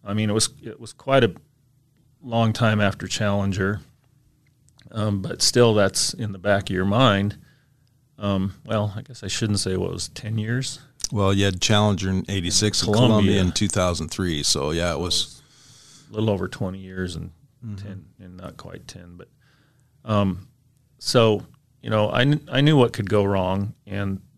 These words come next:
Speaker 1: the stakes were high, and so it was pretty scary. Y-, you were scared on one hand, excited on the other, um, incredibly proud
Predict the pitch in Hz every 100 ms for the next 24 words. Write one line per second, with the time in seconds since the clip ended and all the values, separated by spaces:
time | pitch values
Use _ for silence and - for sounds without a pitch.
0 | _ - - 104 98 - 98 98 101 95
1 | 101 - _ _ _ _ _ _ _ 107
2 | 104 98 95 - _ _ _ _ _ _
3 | _ _ _ - 131 139 - 135 113 -
4 | 135 147 123 110 101 - 110 104 95 104
5 | - - 127 123 113 110 117 117 110 107
6 | 104 107 104 101 101 98 98 107 107 104
7 | - _ _ _ _ _ _ - 104 98
8 | 95 - _ _ _ _ _ _ _ _
9 | _ _ - - 135 120 92 98 - 117
10 | 113 101 107